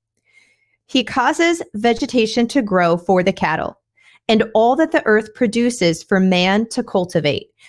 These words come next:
that he may bring forth food out of the earth." Now, if that isn't a verse written for a farmer or a homesteader, I don't know what is. But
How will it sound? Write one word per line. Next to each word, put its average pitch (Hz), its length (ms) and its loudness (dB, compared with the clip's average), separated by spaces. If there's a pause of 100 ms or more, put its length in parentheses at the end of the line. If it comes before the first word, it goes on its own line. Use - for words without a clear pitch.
(140)
that 208 160 -2
he 269 220 0
may 247 180 2
bring 226 560 0 (220)
forth 220 400 2 (120)
food 214 440 4 (200)
out 190 360 -4 (240)
of 180 380 2 (140)
the 170 220 -4
earth." - 420 -6 (960)
Now, 220 180 0
if 202 160 2
that 254 200 2
isn't 294 260 0
a 240 60 2
verse 202 280 -2
written 208 240 -2
for 202 180 0
a 175 40 0
farmer 170 400 0
or 165 140 2
a 160 60 0
homesteader, 160 720 -2 (100)
I 220 140 2
don't 277 240 0
know 202 120 4
what 175 280 0
is. 147 460 -2 (720)
But 277 260 2